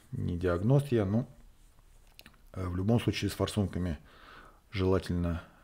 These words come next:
э, значит, разобраться, посмотреть, в чем проблема, потому что сажа высоковата.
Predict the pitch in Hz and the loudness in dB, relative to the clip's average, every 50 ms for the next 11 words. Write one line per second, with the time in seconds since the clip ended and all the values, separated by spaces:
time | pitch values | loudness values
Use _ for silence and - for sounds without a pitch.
0 | - - - 85 82 - - - - - - - - - _ _ - - _ - | -16 -12 -10 -8 -8 -8 -8 -8 -10 -10 -12 -12 -12 -16 _ _ -20 -10 _ 0
1 | 104 98 90 98 95 104 127 143 143 - - - - - 90 87 85 - 123 135 | 0 4 4 4 6 8 8 6 6 4 -2 -4 -6 -4 -2 -4 0 2 4 4
2 | 135 135 - - - - - - - - 110 104 98 104 101 104 104 104 104 98 | 4 4 0 -10 -16 -20 -20 -18 -6 -4 -4 0 0 0 2 2 2 2 2 2
3 | 95 90 - - _ _ _ _ _ _ _ _ - - - 98 - - 92 - | 0 -2 -4 -10 _ _ _ _ _ _ _ _ -12 -10 -8 -8 -6 -6 -8 0
4 | - 113 104 101 104 95 - - 101 90 - 98 - - 90 92 85 73 - - | 2 2 2 2 2 -2 -2 -4 -6 -6 -6 -2 0 2 2 2 2 0 -2 -6
5 | - | -12